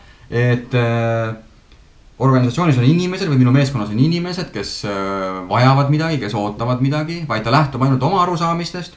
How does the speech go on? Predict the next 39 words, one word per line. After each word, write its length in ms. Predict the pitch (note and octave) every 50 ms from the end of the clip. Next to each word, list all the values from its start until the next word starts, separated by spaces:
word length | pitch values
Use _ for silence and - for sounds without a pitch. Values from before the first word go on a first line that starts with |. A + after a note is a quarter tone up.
| - -
kuidas 240 | B2 C3 C3 A#2+
asjad 200 | A#2+ A#2 A#2 G2 G2+
on 80 | G2
õiged, 500 | A#2+ D3 E3 E3+ E3+ F3+ F#3+ F#3+ F#3 - - - - _ _ _
mis 80 | - -
asjad 240 | G#2 - F2+ E2 E2+
on 140 | E2 E2+ F#2
valed, 320 | B2 D3+ E3 E3+ D#3+ C3
mis 100 | G#2+ G#2
asjad 140 | G2 E2+ F2
on 140 | G#2+ C3 D3+
vajalikud, 460 | D#3+ D#3+ D#3 D#3 E3 D#3+ - C3 -
mis 100 | - F2+
asjad 220 | F2 - A#2+ C3
ei 120 | E3 D#3+ -
ole 200 | A#2+ D3+ D3+ D#3
vajalikud. 500 | D#3 D#3 D#3 D3+ D#3+ D3+ - D#3+ D#3 - - - - - - - -
Ta 80 | -
annab 200 | F#2 F2 E2 -
korraldused 420 | - E3+ G#3 G3+ F3+ F3+ F#3 - -
kätte, 400 | E3+ E3 E3 - - D#3+ D#3+ - - - - - -
ootab 320 | A#2+ D#3 D3 E3 D#3 D3
nende 180 | D#3+ D#3+ D#3 C#3
täitmist 580 | C3+ C3+ C#3+ C3+ C3+ - C#3+ C#3+ C3 - - - - - - - -
ja 80 | - -
kõik 320 | - E3+ F3+ F3+ - -
muu 200 | C#3 C#3+ C#3+ B2+
on 100 | G2+ G2
täiesti 540 | G#2 A2+ A#2 G#2+ F#2+ F#2+ - - G#2+ F#2+ F2+
teisejärguline. 680 | F2+ F#2 F#2+ G2 F#2 F2 E2+ E2+ E2 D#2+ E2+ E2+ E2+ F2
Ja 60 | F#2
kui 100 | G2 G2
keegi 560 | F#2+ E3 F#3 F#3 F3+ F3 F3+ F#3 F3+ F#3 - - - - - - _ - - - - _ _ _ - - - - - -
ei 80 | A#2
mängi 280 | B2+ C3+ C#3+ C3+ B2 -
kaasa 280 | C#3+ D#3 E3+ E3+ E3+ E3
tema 200 | F3+ F3+ F3 E3+
reeglite 380 | F3 F3 E3+ E3 E3 E3 E3+ E3+
järgi, 300 | E3+ E3 E3 D#3+ E3+ E3+